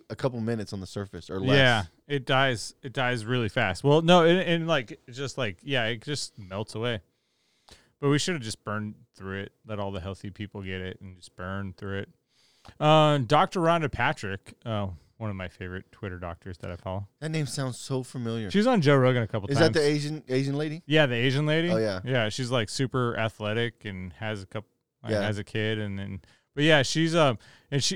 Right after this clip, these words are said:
Speaker 2: if
Speaker 1: She's
Speaker 2: you wanna
Speaker 1: pretty
Speaker 2: get
Speaker 1: hot.
Speaker 2: health advice, yeah, she's cute, definitely. Um, but, uh, she, she, but she's super smart too. And
Speaker 1: Oh, yeah.
Speaker 2: yeah,
Speaker 1: Oh,
Speaker 2: and
Speaker 1: yeah.
Speaker 2: then they're, they're doing a study that's saying that they think that, uh, vitamin D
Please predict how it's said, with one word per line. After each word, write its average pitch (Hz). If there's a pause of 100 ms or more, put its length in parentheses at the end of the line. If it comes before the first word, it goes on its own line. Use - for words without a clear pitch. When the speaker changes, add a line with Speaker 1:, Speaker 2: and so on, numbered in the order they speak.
Speaker 2:
if 139 (220)
Speaker 1:
She's -
Speaker 2:
you 151
wanna 226
Speaker 1:
pretty 110
Speaker 2:
get 101
Speaker 1:
hot. 98
Speaker 2:
health 156
advice, 98
yeah, 123
she's 277
cute, - (360)
definitely. 113 (400)
Um, 139 (340)
but, 151
uh, 131 (220)
she, 175
she, 160 (420)
but 131
she's -
super 143
smart 120
too. 110 (400)
And 131 (160)
Speaker 1:
Oh, 143
yeah. 127 (180)
Speaker 2:
yeah, 147
Speaker 1:
Oh, 139
Speaker 2:
and 143
Speaker 1:
yeah. 151
Speaker 2:
then 131
they're, 147
they're 143
doing 139
a 110
study 123
that's 107
saying 123
that 120
they 131
think 131
that, 120
uh, 107
vitamin 110
D 107